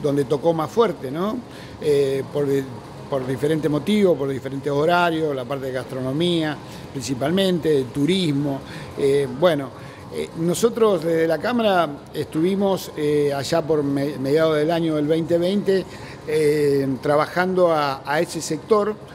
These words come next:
eh, a subsidiando un delivery, ¿no? Si ustedes recuerdan, eh, por sesenta días tuvimos el acompañamiento a eso, a ese sector muy, muy, muy castigado, y lamentablemente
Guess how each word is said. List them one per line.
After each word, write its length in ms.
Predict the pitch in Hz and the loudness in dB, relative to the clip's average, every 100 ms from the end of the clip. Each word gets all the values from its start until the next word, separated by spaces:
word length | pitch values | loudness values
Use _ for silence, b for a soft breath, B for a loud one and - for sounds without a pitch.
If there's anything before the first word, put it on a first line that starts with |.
| B B 147 | B B -2
eh, 280 | 147 139 143 | 0 2 0
a 100 | 139 | -4
subsidiando 760 | - 151 - 170 190 202 185 | -2 -2 -2 0 2 2 2
un 120 | 170 | 2
delivery, 560 | 156 190 220 160 160 180 - - | 4 4 4 4 2 -4 -10 -4
¿no? 260 | 151 180 - B B - | -2 -2 -6 B B -8
Si 120 | 143 | -8
ustedes 340 | - 156 151 | 0 2 4
recuerdan, 480 | 151 156 196 180 190 - B B - | 2 4 4 4 0 -8 B B -4
eh, 260 | 160 147 143 | 2 4 2
por 120 | 147 - | -2 -4
sesenta 680 | 143 - 165 156 151 147 | -6 -2 0 2 2 2
días 360 | 147 185 180 - | 2 2 2 0
tuvimos 400 | 147 160 160 147 | -2 0 2 2
el 80 | 143 | 2
acompañamiento 840 | 131 139 143 151 165 180 160 151 | 0 0 0 0 2 2 2 2
a 120 | 139 | 2
eso, 240 | 147 156 147 123 | 0 -2 -2 -4
a 40 | |
ese 180 | 139 151 | -4 -4
sector 420 | 139 131 180 165 | -4 0 2 2
muy, 240 | 151 156 151 | 2 0 0
muy, 300 | 147 160 143 143 | 0 0 -2 -2
muy 140 | 165 | -2
castigado, 720 | 165 131 160 190 165 156 156 | 0 -2 2 4 4 2 -2
y 60 | 131 | -4
lamentablemente 880 | 131 143 139 165 156 165 151 147 | -4 -2 0 2 2 -2 0 -2